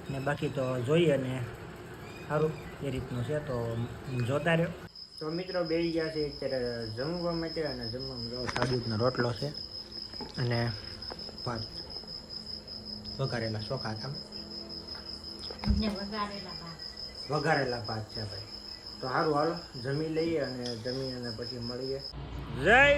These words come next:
Speaker 1: સોનબાઈ માં. મિત્રો, થઈ ગયો છે આજે બીજો દિવસ અને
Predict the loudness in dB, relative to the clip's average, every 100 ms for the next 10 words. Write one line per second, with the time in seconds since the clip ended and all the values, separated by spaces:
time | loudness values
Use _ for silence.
0 | 6 4 6 6 6 6 6 6 4 4
1 | 4 4 4 4 6 8 10 10 12 10
2 | 10 10 10 10 10 10 10 10 8 8
3 | 8 8 6 8 8 8